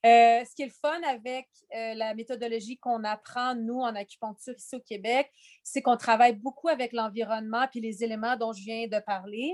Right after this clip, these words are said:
de mentionner. Puis, euh, ce qui est le fun avec ça, c'est que nous, étant donné qu'on, on, on a quatre saisons,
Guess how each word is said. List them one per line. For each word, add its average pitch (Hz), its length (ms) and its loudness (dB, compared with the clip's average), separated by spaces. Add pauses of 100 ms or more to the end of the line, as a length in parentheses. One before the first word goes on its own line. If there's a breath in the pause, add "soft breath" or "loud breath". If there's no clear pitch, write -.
de 226 60 0
mentionner. 202 680 -4 (460)
Puis, 302 320 6 (140)
euh, 226 720 6
ce - 80 -18
qui - 80 -8
est 240 40 -4
le 233 40 -12
fun 294 140 -2
avec 240 260 0
ça, 330 240 2
c'est - 320 -8
que 262 320 0
nous, 302 260 2
étant 269 220 -2
donné 254 220 -2
qu'on, 269 120 -6 (160)
on, 233 160 -4 (140)
on 233 120 -4
a 247 60 -4
quatre 277 240 -4
saisons, 233 480 -2